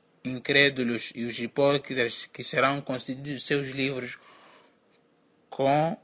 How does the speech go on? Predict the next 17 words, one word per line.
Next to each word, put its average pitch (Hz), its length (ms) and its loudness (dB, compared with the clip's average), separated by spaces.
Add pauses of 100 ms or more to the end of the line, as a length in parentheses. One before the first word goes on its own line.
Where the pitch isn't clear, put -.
(720)
a 120 100 4
mão 143 320 2
esquerda, 139 880 4 (560)
pa-, 117 180 2
por 120 240 -4
detrás 131 500 0
das 117 200 -2
suas 127 320 2
costas, - 720 0 (600)
e - 80 -6
serão 139 440 2
ditos: 135 480 0
"هذا 139 480 6
كتابنا 131 760 4
ينطق 143 480 2
عليكم 127 540 4
بالحق." 120 640 0